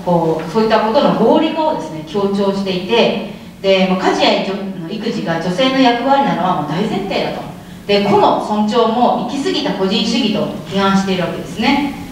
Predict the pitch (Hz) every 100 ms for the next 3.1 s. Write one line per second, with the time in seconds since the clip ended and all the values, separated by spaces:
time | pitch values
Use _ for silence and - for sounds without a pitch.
0 | - - 226 - 330 330 339 330 - -
1 | - - - - 403 - - - 453 311
2 | 269 175 - - 185 180 165 190 - 262